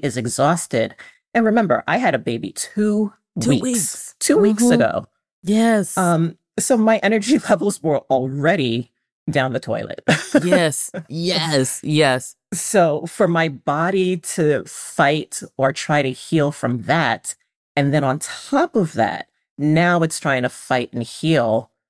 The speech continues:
Speaker 1: from this heart attack, it was just too much. At the moment, I just,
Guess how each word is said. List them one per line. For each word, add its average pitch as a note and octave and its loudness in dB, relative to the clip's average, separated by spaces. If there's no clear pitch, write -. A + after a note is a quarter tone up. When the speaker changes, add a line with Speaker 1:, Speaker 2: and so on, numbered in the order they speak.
Speaker 1:
from A#2+ -2
this - 0
heart E3+ 0
attack, B3 -4
it D3 0
was C3+ -2
just - -4
too A#2+ -6
much. - -6
At D#3 2
the C#3+ 0
moment, C3 2
I B2+ 0
just, - -4